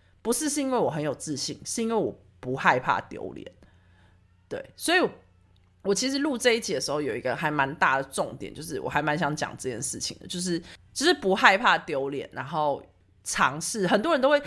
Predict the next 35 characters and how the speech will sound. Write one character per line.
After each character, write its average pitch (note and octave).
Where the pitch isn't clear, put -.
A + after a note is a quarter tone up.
我 G3+
觉 G3+
得 F4
像 D#4+
广 E3
告 A3+
或 C4
者 A#3+
那 A#3+
种 F#3+
很 A3
正， -
心 A3
灵 D#3
鸡 F3
汤 F3+
就 F#3
会 F#3
说 G#3+
，“哦， E4+
just D#4+
try D4+
it” D3
或 A#3+
者 B3
什 -
么 C3
什 D#3
么， A2+
我 A3
都 F#4
会 G#4+
觉 A3
得 A3+
“just C4